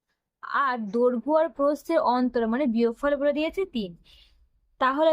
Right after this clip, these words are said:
দেখো আমরা দৈর্ঘ্য আর প্রস্থ কিছু দেওয়া নেই, ধরে নিই এটাকে ধরে নিই এক্স আর এটাকে ধরে নিই ওয়াই। তাহলে কি লিখবো? ধরি আয়তাকার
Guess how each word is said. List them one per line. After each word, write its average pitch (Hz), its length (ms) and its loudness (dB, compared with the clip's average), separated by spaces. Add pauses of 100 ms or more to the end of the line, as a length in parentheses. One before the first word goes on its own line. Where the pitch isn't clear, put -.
দেখো 285 200 4 (160)
আমরা 262 180 2 (220)
দৈর্ঘ্য 240 380 4
আর 285 60 0 (100)
প্রস্থ 294 260 0
কিছু 285 140 0 (100)
দেওয়া 233 180 4 (100)
নেই, 262 120 2 (440)
ধরে 247 260 6
নিই 180 120 -6 (120)
এটাকে 240 340 0
ধরে 277 200 4
নিই 269 100 2 (160)
এক্স 415 180 -4 (100)
আর 220 120 2
এটাকে 214 240 0
ধরে 247 180 0
নিই 359 120 -4
ওয়াই। 190 240 0 (720)
তাহলে 226 280 0
কি 247 80 -2 (100)
লিখবো? 254 240 0 (160)
ধরি 220 340 2 (4000)
আয়তাকার 214 920 0